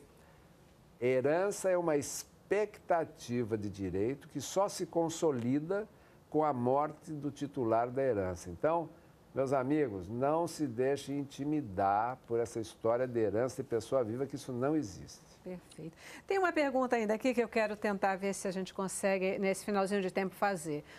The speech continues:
Speaker 2: Uma situação pra vocês é o seguinte. É,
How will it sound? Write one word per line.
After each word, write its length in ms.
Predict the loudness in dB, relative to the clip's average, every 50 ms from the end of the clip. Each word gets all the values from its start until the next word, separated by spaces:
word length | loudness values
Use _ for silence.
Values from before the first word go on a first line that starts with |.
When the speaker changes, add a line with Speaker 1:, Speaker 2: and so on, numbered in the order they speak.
| -16 -8 -2
Speaker 2:
Uma 200 | 0 2 2 2
situação 480 | 0 0 0 0 0 0 0 -2 -2 0
pra 120 | 0 -2 -2
vocês 440 | -2 -4 -4 -2 0 0 0 0 -2
é 40 | -4
o 40 | -4
seguinte. 540 | -4 -6 -8 -8 -10 -16 -16 -18 -18 -18 -20 -20 -20 -20 -20 -20 -20 -20 -12 -6 -2
É, 960 | 0 2 4 4 4 4 4 4 4 4 4 4 4 4 4 4 2 2 0